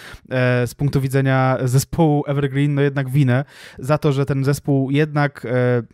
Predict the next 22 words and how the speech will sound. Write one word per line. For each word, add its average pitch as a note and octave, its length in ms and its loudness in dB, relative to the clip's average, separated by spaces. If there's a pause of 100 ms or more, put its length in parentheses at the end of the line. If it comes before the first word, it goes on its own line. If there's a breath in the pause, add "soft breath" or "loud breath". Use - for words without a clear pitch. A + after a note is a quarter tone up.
no C#3 140 0
nie E3 120 2
pojawił E3 500 2
się B2+ 140 -4
przynajmniej C3 520 0 (240)
w - 100 -20
komplecie, C#3 600 0 (380 loud breath)
e, B2 160 2
na B2+ 120 2
płycie C#3+ 260 0
Gemini. C#3+ 480 2 (320 loud breath)
E, C3+ 140 0
tutaj D#3+ 260 0
można D#3+ 220 2
t-, D3 340 -4
tę D3+ 120 0
winę D#3+ 240 0
zwalić D3+ 480 -2
na C#3 280 2
Ciechowskiego F3+ 500 -2
właśnie, B2 380 0
który, B2+ 340 0